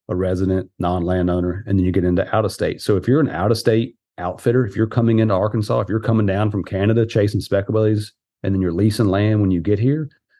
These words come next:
you should have the most expensive option.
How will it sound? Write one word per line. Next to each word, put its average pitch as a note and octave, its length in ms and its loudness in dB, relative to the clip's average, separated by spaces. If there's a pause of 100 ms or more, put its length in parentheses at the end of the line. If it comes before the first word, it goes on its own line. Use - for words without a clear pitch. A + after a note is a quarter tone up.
(260)
you F#2+ 200 0
should G2+ 160 -2
have F#2 160 2
the F#2 80 2
most F#2 320 0
expensive F2 480 -2
option. F2+ 520 -4